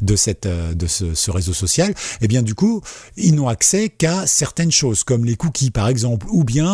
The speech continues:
votre localisation approximative.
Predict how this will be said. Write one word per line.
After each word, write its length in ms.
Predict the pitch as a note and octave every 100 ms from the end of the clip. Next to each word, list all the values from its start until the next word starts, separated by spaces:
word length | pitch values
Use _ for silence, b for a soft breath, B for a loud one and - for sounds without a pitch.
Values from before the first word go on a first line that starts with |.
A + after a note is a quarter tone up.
| G3
votre 360 | A#2+ B2 D3 C3+
localisation 880 | B2+ B2 C3+ G#2+ G#2+ - E3 F3+ F3 -
approximative. 880 | C#3 - C#3 - C#3+ B2+ A#2+ E2+